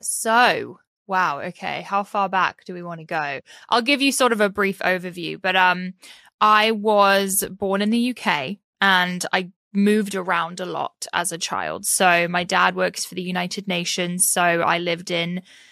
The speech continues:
the U K, Switzerland, back in the U K, New York.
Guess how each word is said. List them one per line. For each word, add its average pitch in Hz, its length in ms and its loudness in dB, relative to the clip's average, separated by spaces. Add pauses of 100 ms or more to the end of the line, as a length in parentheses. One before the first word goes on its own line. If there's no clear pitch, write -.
(160)
the 220 80 -6
U 196 160 -4
K, 262 840 2
Switzerland, 220 920 0
back 214 280 2
in 214 60 0
the 208 80 0
U 202 160 -4
K, 185 640 0 (340)
New 202 100 2
York. 202 680 6